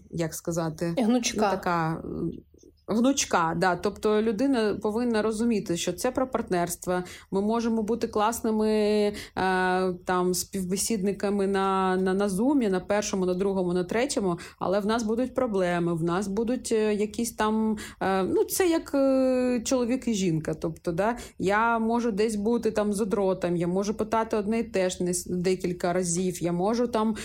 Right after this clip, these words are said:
Speaker 1: ем, підгоняти щось робити там. І в нас, е, ну, ми дві особистості, які рішили, вирішили добитися єдиної цілі, да, відкрити новий там скульптор десь. І тому гнучкість дуже, дуже важлива в цьому питанні.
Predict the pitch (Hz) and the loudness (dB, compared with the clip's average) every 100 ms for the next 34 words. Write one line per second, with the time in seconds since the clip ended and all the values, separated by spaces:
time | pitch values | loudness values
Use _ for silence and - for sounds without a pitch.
0 | - - 196 196 196 196 196 190 185 180 | -8 0 2 2 2 2 2 2 2 4
1 | 180 175 180 180 226 233 269 208 190 190 | 2 2 0 0 0 2 2 2 0 0
2 | 185 185 180 185 180 180 175 170 160 165 | -2 -2 0 0 0 0 0 -2 -2 -2
3 | 170 - - 190 196 254 285 - 226 220 | -2 -6 -6 -2 2 2 2 0 2 2
4 | 208 196 180 208 214 160 160 220 330 220 | 2 2 0 0 2 0 -2 0 2 2
5 | 240 240 220 190 196 - 165 - 175 180 | 0 0 -2 -2 -2 -4 -6 -2 -2 -2
6 | 202 175 175 - 339 247 196 190 190 285 | -2 0 0 0 2 2 2 0 2 0
7 | 277 214 180 180 214 214 - 180 175 175 | 2 0 0 0 0 -2 0 0 0 0
8 | 190 180 170 - 165 147 147 175 214 185 | 0 0 -2 -2 -2 -2 -2 -2 -2 -4
9 | - 196 - 170 156 170 160 156 - 220 | -2 -2 0 -2 -2 -2 -4 -4 -4 -2
10 | 214 165 160 151 - - - - 185 185 | -2 -2 -2 -2 -4 -10 -14 -8 -4 -2
11 | 220 277 302 240 208 185 180 226 254 - | 0 2 2 2 2 2 2 0 0 -2
12 | 175 175 190 175 156 - 180 180 170 170 | 0 0 0 -2 -4 -4 -4 -2 -2 -2
13 | 156 143 151 - 160 151 151 156 160 151 | -4 -4 -8 -6 -4 -4 -6 -6 -4 -2
14 | 151 | -4